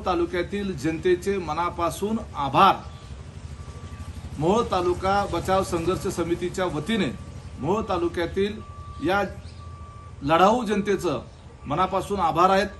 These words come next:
आपले मनापासून धन्यवाद आहेत. अशाच पद्धतीचा पाठिंबा आपण यापुढेही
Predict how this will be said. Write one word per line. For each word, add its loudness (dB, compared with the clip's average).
आपले -2
मनापासून -2
धन्यवाद 4
आहेत. 2
अशाच 2
पद्धतीचा -2
पाठिंबा 4
आपण -2
यापुढेही 4